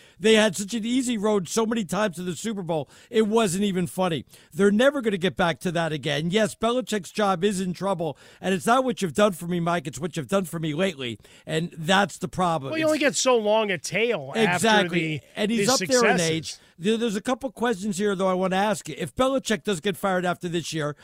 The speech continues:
Speaker 1: because they are a fourth-place team in that division, and by the way, they're gonna start the season two and six, so it's gonna have a lot
Speaker 2: Have
Speaker 1: of
Speaker 2: you
Speaker 1: heat.
Speaker 2: already gone through everybody's schedule? Are you that guy?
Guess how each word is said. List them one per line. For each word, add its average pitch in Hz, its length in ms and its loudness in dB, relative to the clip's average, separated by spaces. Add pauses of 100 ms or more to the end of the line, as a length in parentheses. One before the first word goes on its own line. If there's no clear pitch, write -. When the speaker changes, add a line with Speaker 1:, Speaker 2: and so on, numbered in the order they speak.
(140)
Speaker 1:
because 214 280 4
they 214 120 4
are 226 180 6
a - 40 -4
fourth-place 190 540 -2
team 196 180 -2
in 185 60 0
that 180 200 2
division, 151 520 0 (260)
and 190 160 0
by 233 160 6
the 220 80 2
way, 208 160 0
they're 196 140 2
gonna 220 160 0
start 202 260 -2
the 156 100 -8
season 165 380 -2
two 185 220 -2
and 135 120 -6
six, - 420 -8 (200)
so 165 400 0
it's 208 220 -2
gonna 190 180 2
have 180 160 4
a 160 60 -4
lot 165 160 2
Speaker 2:
Have 196 100 8
Speaker 1:
of 220 60 4
Speaker 2:
you 277 80 8
Speaker 1:
heat. 294 60 8
Speaker 2:
already 254 300 6
gone 226 320 4
through 226 280 0
everybody's 208 500 0
schedule? 190 460 -2
Are 165 100 -4
you 202 200 -4
that 226 200 0
guy? 196 360 -2